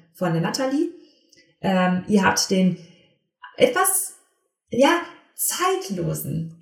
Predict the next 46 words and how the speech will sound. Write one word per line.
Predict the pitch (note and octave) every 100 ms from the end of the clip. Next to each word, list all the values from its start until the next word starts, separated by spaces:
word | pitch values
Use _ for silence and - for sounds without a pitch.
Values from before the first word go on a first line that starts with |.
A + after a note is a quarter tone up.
| -
klassischen | A#3 B3 B3 - B3
<laughs> | A#3+ C#4+ - E4 B3 - - F#4+ C4 D4+ A4+ C#4 D4+
Artikel | A3 A3 C4+ C#4 C4+ - D#4+ - G#3+
von | C4 C4+
vor | B3+ B3
vier | A#3+ A3
Jahren | A3 A3+ A#3
von | A#3 G#3+
mir | A3+ C4
mit | B3+
dem | A3+
Bellycon. | A3+ B3 B3 B3 B3+ C4 -
Ähm, | G#3 G#3 G#3 G#3 - - -
ich | A3
habe | C4 A3+
ihn |
jetzt | A3 A#3+
nochmal | A3 G#3+
gelesen. | G#3 A3 B3 C4 - - -
Och, | - G#3+
der | G#3 F3
war | E3+
richtig | F3 F3 - -
gut. | E4+ - G#3
<laughs> | - - F#4 - - D#4 D4+
Da | C4+
habe | F4+
ich |
mich | A#3+
richtig | - B3 B3
drüber | A#3+ G#3
gefreut. | G#3 - G#3 - - - -
Und | A3 A3
der | A#3
von | A3
Nathalie | A3+ A3+ G#3
wird | G3 - -
genauso | G#3+ G3+ G3+ C#4 C4
gut | A3+ A3
mindestens | C4 C#4+ - B3+
und | A3 A3+
auch | B3
nochmal | B3 A3+
ein | G#3+
bisschen | A#3+ B3
anders, | F3+ G#3 A#3+